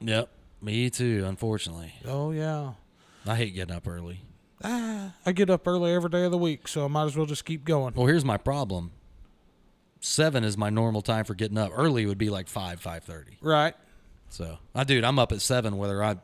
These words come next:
Speaker 1: stay up till five o'clock in the morning or not,
Speaker 2: Well, I
Speaker 1: man.
Speaker 2: need to be up at seven.
Speaker 1: Yep. The internal clock,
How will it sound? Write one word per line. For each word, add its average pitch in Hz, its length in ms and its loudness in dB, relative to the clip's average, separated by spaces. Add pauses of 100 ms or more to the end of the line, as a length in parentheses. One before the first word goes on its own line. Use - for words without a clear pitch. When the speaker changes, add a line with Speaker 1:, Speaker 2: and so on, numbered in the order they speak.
(120)
Speaker 1:
stay - 200 -4
up 92 100 -6
till 92 120 -6
five 92 240 -8
o'clock 95 300 -8
in 95 60 -10
the 90 60 -10
morning 92 280 -4
or 87 120 -6
not, 92 320 -6
Speaker 2:
Well, 180 100 2
I 220 40 6
Speaker 1:
man. 240 80 4
Speaker 2:
need 240 140 0
to 165 60 -4
be 160 160 2
up 151 140 0
at - 100 -10
seven. 123 360 -4
Speaker 1:
Yep. 107 240 -2
The 123 120 2
internal 135 340 0
clock, 139 360 -2